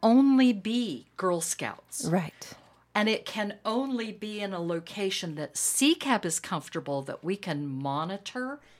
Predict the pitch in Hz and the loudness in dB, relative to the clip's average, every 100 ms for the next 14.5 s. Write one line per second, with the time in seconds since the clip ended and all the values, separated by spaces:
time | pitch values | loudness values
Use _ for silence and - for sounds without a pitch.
0 | _ 196 196 190 226 196 165 156 151 156 | _ -10 -8 -6 -6 -4 -2 0 -2 -6
1 | - 160 151 - 196 202 208 240 226 - | -8 -8 -4 -4 -2 -2 -4 -6 -6 -6
2 | 151 135 - 135 135 - _ _ - 160 | -6 -6 -6 -8 -12 -18 _ _ -4 2
3 | 160 151 - - 202 175 185 170 - 165 | 2 0 0 4 4 4 2 -2 -2 -2
4 | 156 147 - 175 165 - - - - - | 0 -2 0 2 2 0 -2 -2 -4 -20
5 | _ - 175 156 - 240 226 226 185 202 | _ -6 -2 -2 -2 2 2 2 0 -4
6 | 202 247 254 - - - - 185 175 160 | -2 -2 -4 -6 -8 -8 -6 -4 -2 -4
7 | 160 151 143 143 - 185 180 170 165 - | -6 -6 -8 -8 -6 -6 -4 -4 -6 -8
8 | 160 - 170 156 143 143 - 156 147 135 | -12 -6 -4 -2 -4 -2 -2 -2 -4 -6
9 | 127 - - - - _ _ 185 160 190 | -6 -8 -10 -20 -20 _ _ -12 -4 0
10 | 214 226 - 233 240 254 254 202 170 147 | 0 -4 -4 -2 0 2 2 2 0 -2
11 | 160 147 - 151 131 - - - - - | -2 -4 -6 -4 -4 -4 -6 -8 -10 -12
12 | - _ - - - - - - 202 190 | -12 _ -20 -20 -20 -20 -18 -2 4 4
13 | 190 - 208 226 262 226 165 156 - - | 4 4 6 8 8 6 2 0 -6 -10
14 | - 190 170 170 | -6 -2 0 -2